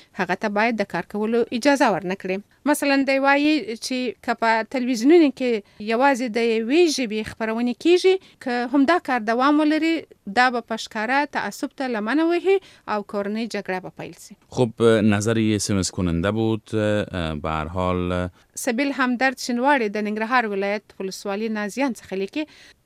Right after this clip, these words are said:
Speaker 1: "زه د ملي دفاع له وزارت غواړم چې د ملي اردو د جلب او جذب په وخت کې له ډیر دقته کار واخلي، تر څو باوري او افغان تبه ځوانان په پوځ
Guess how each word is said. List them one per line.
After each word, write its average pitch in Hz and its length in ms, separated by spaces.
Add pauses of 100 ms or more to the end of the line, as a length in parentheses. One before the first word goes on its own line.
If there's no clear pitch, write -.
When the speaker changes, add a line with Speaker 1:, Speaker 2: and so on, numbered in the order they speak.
(160)
Speaker 1:
"زه 254 260
د 254 140
ملي 285 180
دفاع 220 360
له 208 200
وزارت 202 380
غواړم 302 420 (120)
چې 294 520
د 240 160
ملي 302 160
اردو 254 480
د 214 320
جلب 294 400
او 233 160
جذب 285 400
په 220 60 (100)
وخت - 160
کې 208 100 (380)
له 277 40 (120)
ډیر 320 80 (100)
دقته 220 260 (100)
کار 190 180
واخلي، 196 280 (300)
تر 247 100 (120)
څو 294 180 (100)
باوري 214 400 (220)
او 208 60 (140)
افغان 285 380
تبه 196 300
ځوانان 226 400 (120)
په 196 220
پوځ 226 200